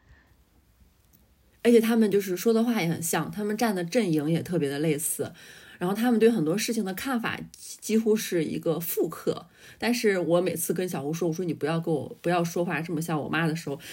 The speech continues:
小胡也很，也很无奈，说：“你这样讲，就好像我跟你妈都是那种很不好的形象一样。”我说：“也没有吧。”我说：“只是，就真的，我妈跟小胡是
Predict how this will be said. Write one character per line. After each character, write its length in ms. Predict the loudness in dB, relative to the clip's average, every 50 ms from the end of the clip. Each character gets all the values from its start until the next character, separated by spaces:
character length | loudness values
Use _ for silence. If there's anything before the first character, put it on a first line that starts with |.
| -16 -12
小 200 | -6 -4 -4 -2
胡 160 | 2 6 6
也 80 | 6 6
很， 260 | 4 -2 -8 -8 -10 -12 -18 -20 -20 -20 _
也 100 | _ -6
很 160 | -4 -2 -2 -2 -2 -2
无 80 | -4 -4
奈， 200 | -2 -2 -2 -2
说 460 | -4 -4 -2 -2 -2 0 -2 -4 -8 -6
：“你 80 | -6 -6
这 140 | -4 -2 -2
样 180 | -2 -2 -4
讲， 300 | -4 -4 -6 -6 -6 -6
就 100 | -6 -6
好 160 | -4 -4 -4 -4
像 320 | -4 -4 -4 -4 -6 -8 -4
我 140 | -4 -2 -2
跟 160 | -2 -4 -4
你 60 | -4
妈 180 | -2 -2 -4 -2
都 200 | -2 -4 -4 -4
是 120 | -6 -4
那 60 | -2
种 100 | -2 -2
很 220 | -2 -4 -6 -4 -2
不 80 | -2
好 180 | -2 -2 -2 -6
的 80 | -6
形 260 | -8 -8 -8 -6 -6 -4
象 240 | -2 -2 -4 -4
一 40 | -6
样。” 180 | -10 -12 -12 -14 -20 _ _ _ _ _ _ _ _ _ _ _
我 60 | -4
说 80 | 0 2
：“也 80 | 2 2
没 200 | 2 0 0 0
有 120 | -2 -2
吧。” 200 | -2 -4 -8 -10 -8
我 80 | -6
说 100 | -4 -4 -4
：“只 180 | -4 -4 -4 0
是， 380 | 4 4 4 4 4 -2 -6 _ _
就 100 | -8 -6
真 160 | -2 0 0 0
的， 160 | 2 0 0
我 160 | 0 -2 -4
妈 360 | -4 -4 -2 -2 -4 -6 -8 -10 _
跟 260 | -2 0 0 0 -2
小 180 | -2 -2 -6 -6
胡 320 | -8 -10 -6 -4 -2 -2
是 360 | -2 0 -2 0 0 0 -4